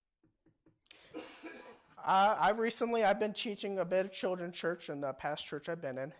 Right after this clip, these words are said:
and we were able to talk about the story of Cain. And I remember when I was, I was teaching on that story, um, I was trying to act like the brothers were super really good friends, and then I spoiled it, Blake, by saying,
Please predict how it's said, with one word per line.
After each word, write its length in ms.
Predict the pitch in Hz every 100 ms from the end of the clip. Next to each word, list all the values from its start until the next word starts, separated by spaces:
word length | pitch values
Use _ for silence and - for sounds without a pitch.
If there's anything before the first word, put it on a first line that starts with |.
| _ _ _ _ -
and 80 |
we 100 | 147
were 140 | 156 185
able 220 | 185 180
to 80 | 160
talk 320 | - 160 156
about 200 | 160 147
the 80 | 151
story 320 | - 147 160
of 100 | 165
Cain. 360 | - 127 127 147 _ _ _ _ _ _ _ -
And 320 | 143 131 127 - - _
I 80 | 151
remember 400 | 185 202 196 180
when 160 | 180
I 100 | 160
was, 360 | 165 160 - - _
I 120 | 139
was 100 | 151
teaching 400 | - 214 180 180
on 120 | 175 170
that 140 | 151
story, 600 | - - 151 143 147 160 - _ _ _ _ _ _ _ _
um, 400 | - - 123 123 139 _ _ _ _ _ _ _
I 60 | 139
was 100 | 151
trying 280 | - 226 185
to 60 |
act 280 | 139 151 -
like 140 | 139 143
the 80 |
brothers 380 | 135 135 135 131
were 80 | 127
super 360 | - 143 135 127
really 240 | 127 127
good 160 | 123 117
friends, 520 | - 123 127 - - _ _ _
and 180 | 127 127
then 80 | 131
I 100 | 120
spoiled 680 | - - - 151 151 123 120
it, 120 | 104
Blake, 320 | 117 117 117 - _ _ _ -
by 120 | 113
saying, 340 | - 147 123